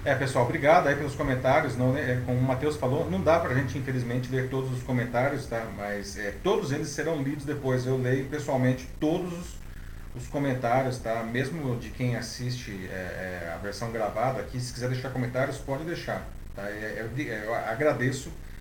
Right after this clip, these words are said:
Eu e o Matheus agradecemos, né, porque o Jornal da Live só é feito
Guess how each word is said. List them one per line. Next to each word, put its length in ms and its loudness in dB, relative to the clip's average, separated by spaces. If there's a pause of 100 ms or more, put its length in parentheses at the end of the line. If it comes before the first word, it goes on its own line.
(140)
Eu 120 -2
e 40 2
o 40 0
Matheus 320 6
agradecemos, 680 2
né, 100 -2
porque 180 -4
o 40 2
Jornal 200 4
da 60 2
Live 320 2
só 180 -2
é 60 0
feito 360 -2